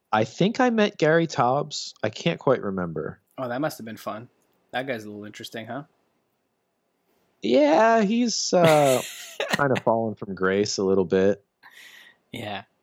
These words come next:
Speaker 1: Uh, I met Denise Minger. I don't know if you know who that is. She's,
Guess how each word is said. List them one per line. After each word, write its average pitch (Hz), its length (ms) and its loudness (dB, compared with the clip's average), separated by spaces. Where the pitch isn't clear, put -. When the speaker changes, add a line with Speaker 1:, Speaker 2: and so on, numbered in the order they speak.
Speaker 1:
Uh, 98 340 4
I 107 100 0
met 120 220 0
Denise 107 340 -2
Minger. 98 500 2
I 107 80 4
don't 104 100 0
know 95 100 4
if 87 120 -4
you 87 80 -2
know 85 60 -2
who 82 120 -4
that 80 200 0
is. 82 160 2
She's, - 460 0